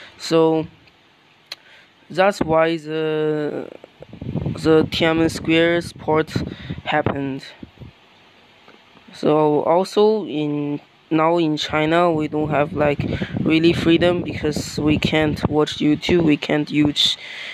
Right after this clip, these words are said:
use those things. And the news also, like, government wants, uh, what you see and they will show you. But if some news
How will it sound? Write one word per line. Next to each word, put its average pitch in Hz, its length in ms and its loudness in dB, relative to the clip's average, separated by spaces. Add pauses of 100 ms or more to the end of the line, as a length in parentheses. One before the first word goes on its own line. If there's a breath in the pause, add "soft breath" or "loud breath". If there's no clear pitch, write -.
(120)
use 165 340 2
those 156 260 2
things. 208 380 0
And 170 380 2
the 165 140 2
news 190 500 2
also, 170 380 2
like, - 640 -2
government 175 640 0 (180)
wants, 175 600 -2
uh, 160 360 2
what 156 220 0 (140)
you 156 200 2
see 185 300 2
and 151 340 0 (340 loud breath)
they 160 180 2
will 151 180 4
show 160 280 4
you. 151 240 4
But 156 380 0
if 156 240 2
some 170 400 2
news 165 540 0